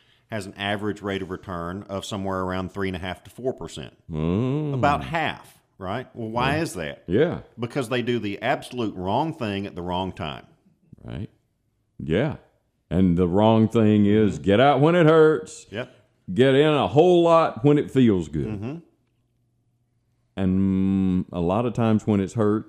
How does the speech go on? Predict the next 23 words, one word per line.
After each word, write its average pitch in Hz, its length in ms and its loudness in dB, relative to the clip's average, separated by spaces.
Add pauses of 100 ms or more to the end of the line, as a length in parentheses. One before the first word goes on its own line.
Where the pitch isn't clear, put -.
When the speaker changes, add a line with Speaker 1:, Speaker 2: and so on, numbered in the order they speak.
(160)
Speaker 2:
when 101 220 2
it 87 100 2
hurts 98 280 -2
is 87 120 -8
when 95 140 0
it's 82 120 -6
cheaper. - 400 -4 (100)
Speaker 1:
That's 82 200 -14
right. 71 180 -10 (540)
Yep. 87 160 -16 (720)
Speaker 2:
And 67 380 -12
a 87 40 -6
lot 87 300 -2
of 92 100 -2
times 95 380 -2
when 92 140 0
it 73 100 -6
feels 92 420 -2
good 87 240 0
is - 140 -8
when 85 140 0
it's 78 140 -8
high. 90 360 -4